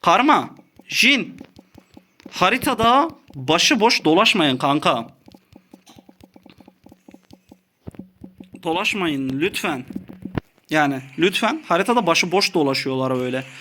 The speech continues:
Dolanmalarının bir anlamı yok. Hani Neş yirmi saniye kaldı, biz halen bırak bir kuleye vurmayı, kulenin yakınına gelemedik.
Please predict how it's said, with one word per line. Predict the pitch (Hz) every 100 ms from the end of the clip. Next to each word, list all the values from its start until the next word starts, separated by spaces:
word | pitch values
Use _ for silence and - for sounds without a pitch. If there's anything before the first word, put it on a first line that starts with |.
| - -
Dolanmalarının | 143 143 151 151 156 160 185 196
bir | 175 175
anlamı | 151 147 156 185
yok. | 139 -
Hani | 143 143
Neş | 160 185 180
yirmi | 185 -
saniye | 220 202 202
kaldı, | 196 190 180
biz |
halen | 185 196 214 - - - - _
bırak | 165 208 196
bir |
kuleye | 208 208 214
vurmayı, | 180 185 190 220 302 - _ _ -
kulenin | 180 202 202
yakınına | 180 175 185 185
gelemedik. | 175 151 147 127 131 -